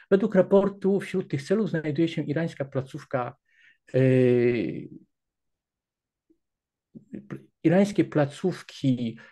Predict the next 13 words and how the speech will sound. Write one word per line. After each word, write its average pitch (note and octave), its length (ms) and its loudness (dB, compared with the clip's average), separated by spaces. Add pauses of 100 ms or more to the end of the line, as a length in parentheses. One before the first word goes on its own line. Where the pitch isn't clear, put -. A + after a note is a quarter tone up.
w - 80 -20
Teheranie, D#3 720 2
ale C#3+ 240 2
to, C#3 520 2
y, B2+ 880 -4
Gwardii C3+ 840 -4
Republikańskiej, C#3 720 -4
oczywiście - 360 -6
chodzi B2 280 0
o A2+ 60 4 (320)
rząd, C3 360 2 (880)
również G3 560 4
cyberatak. - 960 0